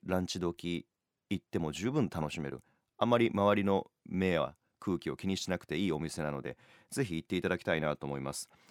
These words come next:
土日祝休みのことが多いんだけれども、不定期でやってることもあるんですよ。Instagramでそういった情報、結構、あの、ん、しょっちゅう出してるので、最新情報を。ぜひ行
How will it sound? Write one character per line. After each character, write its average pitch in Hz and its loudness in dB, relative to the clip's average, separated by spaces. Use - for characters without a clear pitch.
土 147 6
日 190 2
祝 - 2
休 107 2
み 185 2
の 151 2
こ 104 -2
と 98 0
が 82 4
多 120 4
い 113 4
ん 92 0
だ 95 0
け 92 -4
れ 82 0
ど 76 -2
も、 123 0
不 - -20
定 165 8
期 82 -4
で 85 6
や 82 4
っ - -20
て - -4
る 113 4
こ 110 0
と 113 -2
も 85 2
あ 80 6
る 76 -2
ん 71 -4
で 67 -8
す - -6
よ。 69 -6
Instagram 185 6
で 87 4
そ - -4
う 104 2
い - -2
っ - -20
た 101 0
情 98 4
報、 92 -2
結 170 0
構、 85 0
あ 76 -4
の、 71 -6
ん、 87 -4
し - -2
ょ 107 2
っ - -2
ち - -4
ゅ 110 6
う 92 2
出 95 4
し - 0
て 85 2
る 78 -2
の 71 -2
で、 80 0
最 78 0
新 78 -4
情 76 -2
報 69 -10
を。 - -6
ぜ 151 2
ひ 101 2
行 - -8